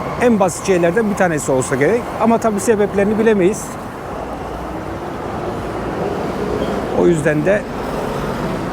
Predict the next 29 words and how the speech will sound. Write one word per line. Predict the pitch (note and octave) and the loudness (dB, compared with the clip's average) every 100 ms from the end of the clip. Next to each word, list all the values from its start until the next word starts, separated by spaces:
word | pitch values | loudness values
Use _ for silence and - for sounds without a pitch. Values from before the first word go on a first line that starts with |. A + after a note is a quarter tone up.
| - - | -6 -6
şey | - E3+ | 0 2
yapamıyoruz. | F3 F3+ C#3+ B2+ F3 | 4 2 2 0 2
Ama | A#3 C4 - - - - - | 2 2 -2 -6 -6 -6 0
bu | B3+ | 4
da | C4 | 4
var. | D#3 A2+ | 2 0
Şimdi | F#3+ F#3+ | 0 2
sen | A3 F3+ | 2 4
böyle | B3 C#4 A3+ | 2 2 2
bir | |
ülkede | G#3+ F3 F#3 D#3+ E3+ | 2 2 2 2 4
bu | A#3+ | 4
haldeysen | G3+ F#3 B3 G#3 F3+ A3+ - - - - | 4 2 0 2 0 -2 -6 -12 -12 -10
sende | - G3 G3 C4+ | -2 2 4 4
de | C#4 | 4
var | F#3 | 2
yani | C#3 B2+ A#2+ | 2 0 -2
bir | A#2 | 0
bokluk | B2 G#2 G#2+ - | 0 0 -4 -2
yani | A#2 G#2+ G2 | 0 0 0
kusura | F3 - D3 G#3+ | -2 2 2 4
bakma. | G#3+ - A2 - - - - - - - - | 2 -2 -8 -8 -10 -8 -8 -8 -8 -8 -4
E | B2 | 2
şimdi | F3 D#3+ | 2 4
sen | G3 C#3+ - - - | 2 2 -4 -10 -4
Amerika'da | - F3+ G#3+ G#3+ A3+ C4 | 2 4 4 4 2 2
da | B3 | 2
var | F#3 C#3+ | 2 2
böyle. | D#3 D#3 | 2 0